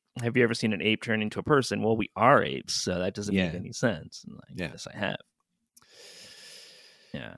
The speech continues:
Speaker 2: Wild.
Speaker 1: Yeah.
Speaker 2: Man, this guy is crazy, though. Just making all this shit up
Speaker 1: Oh, yeah.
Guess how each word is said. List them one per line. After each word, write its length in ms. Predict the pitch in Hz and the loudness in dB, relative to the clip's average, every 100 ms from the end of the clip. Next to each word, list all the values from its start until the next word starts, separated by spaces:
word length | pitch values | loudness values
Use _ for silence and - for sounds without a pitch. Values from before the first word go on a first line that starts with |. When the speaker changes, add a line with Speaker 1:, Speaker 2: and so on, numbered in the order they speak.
| - | 4
Speaker 2:
Wild. 520 | 123 127 113 95 95 - - _ _ _ _ - | 8 10 8 4 -2 -10 -18 _ _ _ _ -8
Speaker 1:
Yeah. 220 | 107 - | -4 0
Speaker 2:
Man, 220 | 147 123 120 | 2 2 4
this 160 | 151 | 6
guy 200 | - 156 | 8 8
is 200 | 110 92 - - | 6 4 -4 -2
crazy, 640 | - 180 208 214 175 127 | 2 10 12 12 12 10
though. 300 | 98 92 87 | 6 6 4
Just 280 | 104 147 - - - - | 4 4 4 -4 -10 6
making 340 | 180 220 208 | 8 10 10
all 120 | 170 | 12
this 140 | 147 135 | 12 10
shit 220 | - 127 | 8 8
up 200 | 123 - | 8 8
Speaker 1:
Oh, 40 | |
yeah. 160 | - | 2